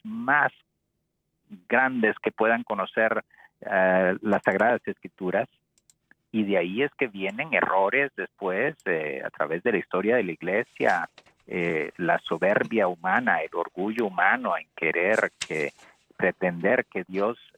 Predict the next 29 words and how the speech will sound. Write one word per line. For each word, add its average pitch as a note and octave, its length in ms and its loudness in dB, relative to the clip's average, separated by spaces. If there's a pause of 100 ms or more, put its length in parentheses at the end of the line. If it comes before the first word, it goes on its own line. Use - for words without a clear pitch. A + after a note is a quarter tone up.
(920)
que F#2 140 2
Dios G#2 380 0
diga B2 280 4
lo F#2 180 0
que - 240 -12
nosotros G2+ 680 -2
en F2 100 -10
realidad F2 460 0
queremos, D2+ 460 -4 (760)
y F#2 260 -6
lo, F2 200 -2 (220)
y, G#2 320 -2
y - 20 0
nos F#2 300 2
lo F#2 200 4
creemos, D3+ 920 2
y A#2+ 100 -2
no, G2 220 2 (120)
y G#2+ 60 -12
lo G2 360 -2
justificamos, D3 1400 2
y, F#2+ 320 0 (340)
y G#2+ 180 4
lo G#2 240 4
buscamos B2 600 2
argumentar G#2 640 0
de A#2 120 0
mil A3+ 180 -4
maneras, F#3 480 2